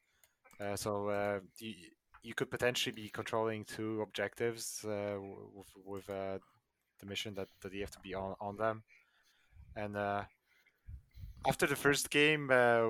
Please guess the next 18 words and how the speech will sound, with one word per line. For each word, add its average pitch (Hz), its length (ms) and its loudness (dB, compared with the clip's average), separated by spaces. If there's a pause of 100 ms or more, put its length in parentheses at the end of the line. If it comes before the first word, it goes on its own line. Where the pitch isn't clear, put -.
(340)
I 113 140 4
played, 117 420 2
uh, 110 300 4
on 107 640 -4
T 113 100 -14
T 117 220 -2
S 113 260 8
against - 360 -6
Ryan. 107 420 4
Uh, 104 500 0 (720)
<clears throat> 151 340 8
Maru 151 360 8
did 123 180 -8
not 123 220 4
get, 120 160 2 (420)
um, 113 140 -4 (180)
I 107 60 -6
think, - 240 -6